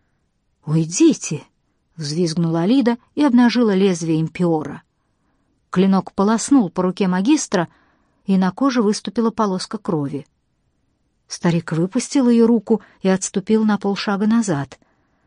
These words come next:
Манускрипт закрылся, пока она вырывалась из рук врага,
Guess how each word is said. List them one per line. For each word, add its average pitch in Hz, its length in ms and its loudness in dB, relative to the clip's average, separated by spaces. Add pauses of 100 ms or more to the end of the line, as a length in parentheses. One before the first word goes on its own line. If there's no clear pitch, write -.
(100)
Манускрипт 170 560 -2
закрылся, 240 680 0 (320)
пока 214 280 -2
она 202 200 2
вырывалась 208 580 2
из 202 140 -2
рук 202 200 -2
врага, 190 400 0